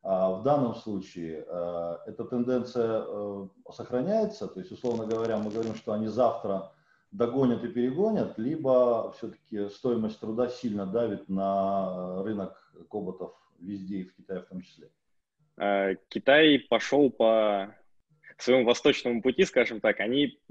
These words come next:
Speaker 2: по большей части, производят коллаборативных роботов, и не только, <laughs> с помощью своей дешевой рабочей силы.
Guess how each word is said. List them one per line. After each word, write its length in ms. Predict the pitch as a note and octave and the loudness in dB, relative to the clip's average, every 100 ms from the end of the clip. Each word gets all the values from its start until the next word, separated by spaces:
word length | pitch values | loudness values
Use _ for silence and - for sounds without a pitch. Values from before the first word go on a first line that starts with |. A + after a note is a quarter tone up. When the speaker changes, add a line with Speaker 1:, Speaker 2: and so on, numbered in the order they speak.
| F2 | -6
Speaker 2:
по 80 | - | 0
большей 240 | G#2+ C3 - | 4 4 4
части, 240 | B2+ - | -2 -2
производят 600 | - B2+ B2+ D#3 A#2+ F#2+ _ - | 2 4 6 6 4 2 _ -8
коллаборативных 680 | G2 F#2 G2 G2 A2 G2 - | -4 0 2 2 0 -2 0
роботов, 360 | C3+ B2+ G2+ - | 2 2 0 -2
и 40 | |
не 140 | G#2+ G#2 | -2 4
только, 380 | A2+ F3 - | 4 4 0
<laughs> 600 | - - _ _ - E3+ | -6 -8 _ _ -12 -12
с 100 | - | -4
помощью 340 | - A#2 C3 - | 4 4 4 2
своей 220 | A2 A2+ | 4 4
дешевой 340 | G#2+ - G#2+ | 4 4 4
рабочей 420 | G2+ G2 G2 - G2 | 6 4 2 0 -6
силы. 280 | - F2+ | -6 -8